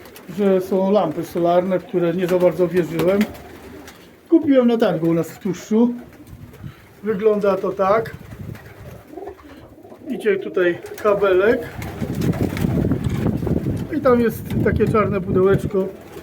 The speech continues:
Powiem szczerze, że jestem zadowolony. Mam, znaczy, mam go od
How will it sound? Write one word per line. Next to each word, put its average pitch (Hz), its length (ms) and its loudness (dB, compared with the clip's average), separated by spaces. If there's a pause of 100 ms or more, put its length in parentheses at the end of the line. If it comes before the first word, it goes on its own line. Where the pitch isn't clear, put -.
(300)
Powiem 226 320 2
szczerze, 214 460 2
że 214 360 6
jestem 190 420 -2
zadowolony. 160 680 2 (960)
Mam, 226 280 0
znaczy, 180 400 -4 (760)
mam 208 240 4
go 214 200 4
od 202 280 2